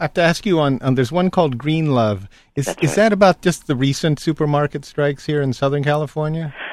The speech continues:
Speaker 2: Well, it takes, that's right. It takes the recent supermarket strikes, um, um, as a point of departure.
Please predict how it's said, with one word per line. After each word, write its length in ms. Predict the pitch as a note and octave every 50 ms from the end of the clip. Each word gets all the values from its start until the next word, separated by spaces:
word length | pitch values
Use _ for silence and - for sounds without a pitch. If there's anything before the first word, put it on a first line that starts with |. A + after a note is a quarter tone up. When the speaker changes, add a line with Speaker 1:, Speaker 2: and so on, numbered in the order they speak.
| - -
Speaker 2:
Well, 140 | B2+ C3+ D3+
it 140 | C3+ - -
takes, 300 | - - - A3+ B3 - - - _ _ _ -
that's 260 | - G#3+ - - -
right. 220 | A3+ G3 A2 -
It 120 | - G#2+ - - -
takes 180 | C#3+ C#3 C3 - - - -
the 240 | A#2 A2+ G#2+ G2+ - -
recent 520 | - G#2+ A2 A2 - - A2+ G2+ G2 F2+ - -
supermarket 420 | A2+ - - G#2 G2 F#2+ - - - - - -
strikes, 420 | - F#2 F#2 E2+ D#2+ - _ - _ _ _ _ _ _ _ -
um, 380 | G#2+ G2+ F2+ F2 F2 E2+ E2 - _ _ _ - - _ _ _ _ _ _ _ _ _ _ _ _ _ _ - - _
um, 360 | A2+ A2 G2 F#2 F2+ F2+ - -
as 160 | - A2 G2 - -
a 80 | G#2
point 300 | - - - B2 A2 G2+
of 80 | F#2+ -
departure. 580 | - - - - F#2 - - - - - -